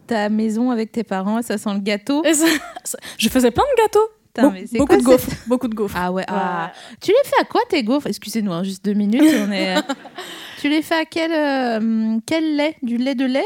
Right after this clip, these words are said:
Speaker 1: ou du
Speaker 2: Du
Speaker 1: lait
Speaker 2: lait
Speaker 1: de
Speaker 2: de lait, ouais.
Speaker 1: Du lait de lait.
Speaker 2: Du lait de lait et le, le, le, le miracle, le petit secret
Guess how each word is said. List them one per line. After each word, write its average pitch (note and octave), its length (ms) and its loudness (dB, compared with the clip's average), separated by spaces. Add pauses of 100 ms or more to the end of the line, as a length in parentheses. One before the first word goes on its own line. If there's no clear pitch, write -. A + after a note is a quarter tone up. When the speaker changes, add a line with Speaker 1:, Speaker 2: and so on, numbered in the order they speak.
(100)
Speaker 1:
ou F4+ 60 0
du C#4 160 -4
Speaker 2:
Du B3 120 6
Speaker 1:
lait C#4 40 6
Speaker 2:
lait C4 180 4
Speaker 1:
de A#3 60 2
Speaker 2:
de D4+ 60 8
lait, C4+ 180 6
ouais. G#3+ 240 -2
Speaker 1:
Du C4 80 -2
lait F4 80 0 (180)
de E4 40 2
lait. D4 140 4
Speaker 2:
Du C4+ 40 4
lait D4+ 160 4
de D#4 100 0
lait D4+ 220 0
et B3 120 -2
le, A3 760 2 (160)
le, A3 600 2
le, A3 580 2
le G#3+ 480 -6
miracle, D4+ 460 0 (200)
le A3 120 -6
petit - 260 -8
secret C4+ 420 -6